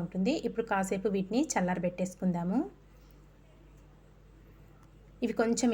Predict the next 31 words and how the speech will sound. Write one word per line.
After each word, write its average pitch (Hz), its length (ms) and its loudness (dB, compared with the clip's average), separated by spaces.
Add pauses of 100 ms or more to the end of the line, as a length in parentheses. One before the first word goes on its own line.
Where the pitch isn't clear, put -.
ఇలా 208 200 2
చల్లారాక 196 480 4 (160)
ఇప్పుడు 202 180 0
ఒక 202 140 0
మిక్సీ 190 300 0
జార్లోకి 190 340 2
అయితే 214 160 2 (120)
మనం 202 200 0
ఫ్రై 190 100 4 (120)
చేసుకున్నవన్నీ 185 680 2 (140)
వేసేసుకుందామండి. 185 880 0 (1040)
చూసారు 202 300 0
కదా, 220 200 2
ఇక్కడ 254 180 0
నేనైతే 190 360 4
మిక్సీ 196 280 0
జార్లోకి 185 320 2
అయితే 175 240 -2
వేసేసుకున్నాను. 180 720 0 (200)
ఇప్పుడు 220 280 4
దీంట్లో 196 320 2 (560)
ఒక 226 80 -2 (100)
పది 202 180 4
నుంచి 202 280 -2
పదిహేను 190 360 4
వరకు 185 240 0 (240)
పొట్టు 208 280 2
తీయని 208 500 0 (120)
వెల్లుల్లి 202 340 2
రెబ్బలు 180 280 2
వేసుకోండి. 190 420 0